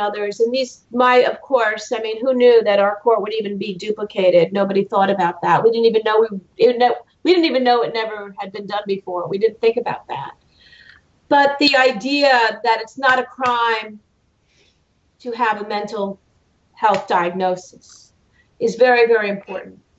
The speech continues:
And in terms of referral, well, certainly locally,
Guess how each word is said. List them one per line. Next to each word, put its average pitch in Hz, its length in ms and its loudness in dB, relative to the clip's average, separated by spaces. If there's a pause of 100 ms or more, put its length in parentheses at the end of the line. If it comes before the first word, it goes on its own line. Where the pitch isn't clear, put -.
(420)
And 254 300 4
in 269 100 2
terms 294 380 -4
of 269 100 -4
referral, 254 720 2
well, 220 420 2
certainly 240 440 0
locally, 226 720 0